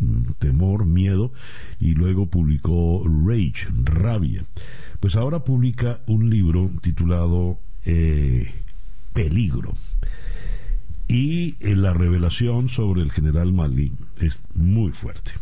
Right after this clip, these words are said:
El principal jefe militar de Estados Unidos, leo según el despacho de A F P, estaba en enero de este año tan alarmado por el estado mental del entonces presidente Donald Trump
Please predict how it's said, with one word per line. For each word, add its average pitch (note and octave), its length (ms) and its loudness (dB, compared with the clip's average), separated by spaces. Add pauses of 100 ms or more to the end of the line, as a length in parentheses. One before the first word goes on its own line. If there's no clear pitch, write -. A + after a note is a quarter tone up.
(1700)
El G#2 140 0
principal C3+ 480 -2
jefe D#3 240 -2
militar G#2 460 0
de G2 80 0
Estados F2+ 380 -2
Unidos, D2 540 0
leo E2 280 2
según D#2+ 300 0
el E2 120 0
despacho D#2+ 460 -2
de C2+ 120 0
A C#2+ 80 0
F D#2 240 0
P, A1 240 -2 (720)
estaba D#3+ 480 -2
en D3 200 0
enero G2 580 0
de A#1+ 240 2
este C#2+ 300 0
año A1 260 0
tan F#2+ 240 0
alarmado E2+ 680 0 (100)
por E2+ 180 0
el F2 100 2
estado C3+ 400 -2
mental G#2 560 0
del B1 140 0
entonces D#2+ 480 0
presidente D2 580 0
Donald C#2 340 0
Trump A#2+ 320 -2